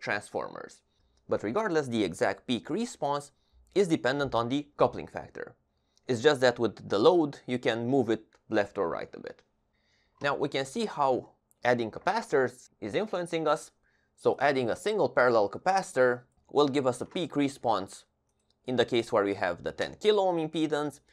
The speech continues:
and on the other curve, so the blue one, where we have fifty ohms, nothing really happens. So this is because the self-resonance of the transformer is at lower frequencies than the resonance frequency that we're creating. Following up on this, if we add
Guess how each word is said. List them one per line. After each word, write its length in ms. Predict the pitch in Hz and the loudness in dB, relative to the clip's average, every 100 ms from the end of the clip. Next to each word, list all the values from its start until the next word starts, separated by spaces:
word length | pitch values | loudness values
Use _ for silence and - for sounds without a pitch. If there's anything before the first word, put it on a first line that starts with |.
| _ _ _ _ - | _ _ _ _ -6
and 320 | 127 123 117 | -2 0 -2
on 160 | 107 101 | -4 -2
the 100 | 175 | 0
other 180 | 185 143 | 2 2
curve, 300 | 143 139 131 | 4 2 2
so 180 | 101 | -2
the 100 | 85 | -4
blue 200 | 95 185 | -2 0
one, 440 | 214 170 156 147 139 _ _ _ - | 2 2 0 -2 -8 _ _ _ 0
where 140 | 110 | 0
we 100 | 104 | 2
have 200 | 98 - | -2 0
fifty 300 | 202 202 156 | 0 0 0
ohms, 400 | 147 143 131 - _ | 2 0 -4 -10 _
nothing 500 | 123 120 127 127 120 | -4 0 2 2 0
really 240 | 107 104 98 | 0 0 0
happens. 600 | 98 85 - 53 - - _ _ | -4 -6 -10 -16 -18 -20 _ _
So 180 | - 101 | -4 -2
this 160 | 123 127 | -2 -6
is 100 | 101 | -6
because 380 | 107 120 110 | 0 2 2
the 220 | 107 107 - _ _ _ | 0 -6 -8 _ _ _
self-resonance 640 | - 120 147 135 127 110 | 2 2 2 0 -2 -2
of 140 | 95 | -4
the 240 | 95 90 - _ - | -4 -6 -10 _ -8
transformer 560 | 90 - 175 135 117 | -8 0 2 4 2
is 260 | - 127 117 | 0 -2 0
at 220 | 113 - | -2 -2
lower 280 | 113 120 120 | 2 4 4
frequencies 640 | - 127 113 107 110 110 113 | 0 -4 -6 -6 -8 -8 0
than 180 | 120 | 0
the 120 | 110 110 | 4 4
resonance 300 | 123 113 113 | 4 0 -4
frequency 340 | 113 107 107 | -4 -4 -2
that 200 | 104 - | -2 0
we're 200 | 104 92 | -2 -2
creating. 560 | - 92 65 52 58 - _ _ _ _ _ _ - | -4 -6 -6 -10 -16 -18 _ _ _ _ _ _ 4
Following 380 | 135 120 104 | 4 4 2
up 160 | 196 220 | 0 0
on 200 | 202 180 | -2 2
this, 240 | 160 165 - | 0 0 -4
if 180 | 147 | -2
we 140 | 120 117 | 0 2
add 220 | 98 | 0